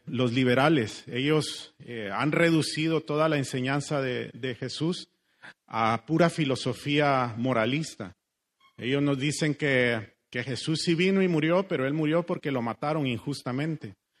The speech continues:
Ellos dicen que las enseñanzas de Jesús son ciertas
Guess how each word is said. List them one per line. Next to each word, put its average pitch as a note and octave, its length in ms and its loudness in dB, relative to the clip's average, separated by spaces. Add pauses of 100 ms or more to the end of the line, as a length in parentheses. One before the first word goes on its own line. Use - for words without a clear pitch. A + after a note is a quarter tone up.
(380)
Ellos C3+ 240 0
dicen D#3 380 0
que B2 520 0 (140)
las B2 260 0
enseñanzas C3+ 600 0
de D3 80 0
Jesús C#3+ 400 -6
son C3+ 300 -6
ciertas E3+ 720 -2